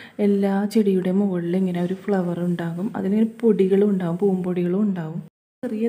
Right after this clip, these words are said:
തൈകളായിരിക്കുമ്പോൾ തന്നെ കീടബാധ ഉണ്ടാകും. ചെറിയ ചെറിയ പുഴുക്കളും ചെറിയ പ്രാണികളും കണ്ടിട്ടുണ്ട്. ആ സമയത്ത് നമ്മൾ കുറച്ച് കെയറൊക്കെ ചെയ്ത് അല്ലെങ്കിൽ ഇത് നന്നായിട്ട് വളർന്നു വരും. ഒരുപാട് കീടബാധയൊന്നും ഇതിന് കണ്ടിട്ടില്ല ട്ടോ. ആ,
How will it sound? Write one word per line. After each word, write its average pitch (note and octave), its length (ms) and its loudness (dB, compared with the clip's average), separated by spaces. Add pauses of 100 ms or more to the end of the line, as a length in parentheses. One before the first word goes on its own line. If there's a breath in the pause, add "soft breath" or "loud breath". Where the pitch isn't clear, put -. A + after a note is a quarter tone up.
തൈകളായിരിക്കുമ്പോൾ G3 920 -4 (100)
തന്നെ F#3 260 -6
കീടബാധ F3 600 -4 (160)
ഉണ്ടാകും. E3 380 -2 (420 loud breath)
ചെറിയ B3+ 300 4
ചെറിയ B3+ 280 2
പുഴുക്കളും G#3 580 2 (420)
ചെറിയ G#3+ 260 2 (100)
പ്രാണികളും F3+ 720 2
കണ്ടിട്ടുണ്ട്. F3 520 0 (560 loud breath)
ആ A3+ 40 2 (140)
സമയത്ത് G#3 460 4
നമ്മൾ F#3+ 180 0 (100)
കുറച്ച് G3 320 -4
കെയറൊക്കെ F#3 420 -2 (100)
ചെയ്ത് F3 320 -4 (100)
അല്ലെങ്കിൽ E3+ 440 -6 (420 loud breath)
ഇത് F#3+ 100 2 (100)
നന്നായിട്ട് E3+ 580 -2 (420)
വളർന്നു F3 400 -2
വരും. D#3 180 -8 (420)
ഒരുപാട് G3+ 540 -8 (100)
കീടബാധയൊന്നും A#3 720 -2
ഇതിന് A3 220 -2
കണ്ടിട്ടില്ല F#3 460 -2 (160)
ട്ടോ. E3+ 80 -8 (500 loud breath)
ആ, F#3+ 60 -6